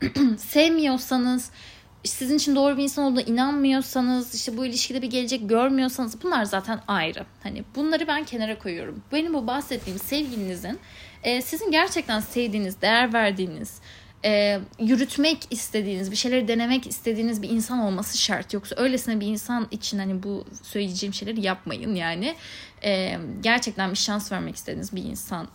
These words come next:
için bunları yapın. Bu insanın, sevgilinizin sizin hayatınızda olup biten her şeyi bilmesi gerekiyor. Ama bu şeyden ötürü değil. Hani böyle işte, e, hesap vermek anlamında değil. Şunun için söylüyorum. Sizin şimdi işte mesela bambaşka bir iş dinamiğiniz var diyelim. Mesela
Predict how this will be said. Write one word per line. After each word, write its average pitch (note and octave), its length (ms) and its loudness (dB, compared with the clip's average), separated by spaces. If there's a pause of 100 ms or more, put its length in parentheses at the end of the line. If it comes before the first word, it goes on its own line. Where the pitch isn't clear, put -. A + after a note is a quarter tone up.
(320)
için F3 300 -6 (220)
bunları F3 380 -8
yapın. G3 300 -10 (440)
Bu F4 140 0
insanın, G3 380 0
sevgilinizin C4+ 760 -2
sizin B3 460 -4
hayatınızda C#4 540 -2
olup C4+ 320 -2
biten B3+ 280 -2
her E4+ 220 -2
şeyi A#3 220 -2
bilmesi G#3+ 380 2
gerekiyor. F#3 420 -2
Ama F4+ 220 -2
bu F4 140 0
şeyden D4 480 -2
ötürü A3+ 320 -6
değil. G#3+ 260 -2
Hani A3+ 200 -2
böyle B3 160 -2
işte, B3 280 -4 (520)
e, B3 540 2 (180)
hesap B3+ 420 -6
vermek C4+ 380 2
anlamında A#3 600 2
değil. G3 300 -2
Şunun F4 360 2
için G#3+ 280 0
söylüyorum. - 600 -10 (380)
Sizin E4+ 380 0
şimdi C#4 280 0
işte A3+ 240 -4
mesela A3+ 580 -4
bambaşka A#3 640 0
bir C4+ 120 -6
iş - 260 0
dinamiğiniz F#3+ 540 -4
var F3+ 220 -4
diyelim. F#3 280 -6
Mesela C4 480 -2